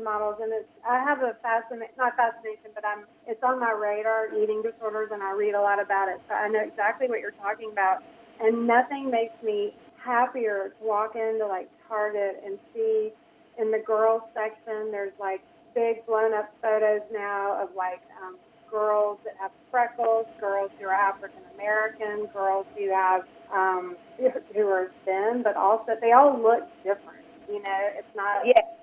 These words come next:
Speaker 1: blonde hair,
Speaker 2: Right.
Speaker 1: blue eyes. Like, I, I grew up with Christy Brinkley. Everybody was blonde hair, blue eyed, and I had dark hair. You know, I mean, I love seeing that my daughters have something else to look at that gives them a representation of,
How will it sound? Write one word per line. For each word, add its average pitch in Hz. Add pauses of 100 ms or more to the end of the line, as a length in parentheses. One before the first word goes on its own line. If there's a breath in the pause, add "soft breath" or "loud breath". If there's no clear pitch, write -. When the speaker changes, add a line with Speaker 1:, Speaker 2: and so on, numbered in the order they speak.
(160)
Speaker 1:
blonde 214
hair, 214
Speaker 2:
Right. 214
Speaker 1:
blue 220
eyes. 202
Like, 196
I, 214 (100)
I 220
grew 220
up 202
with 202 (120)
Christy 240
Brinkley. 208
Everybody 214
was 208 (120)
blonde 202
hair, 208
blue 208
eyed, 190
and 190
I 202
had 208
dark 196
hair. 196 (320)
You 403
know, 262
I 294
mean, 294
I 262
love 269 (160)
seeing 226
that 208
my 202
daughters 196
have 208 (100)
something 214
else 202 (120)
to 208
look 208
at 196
that 208
gives 214
them 196
a 190
representation 196 (140)
of, 185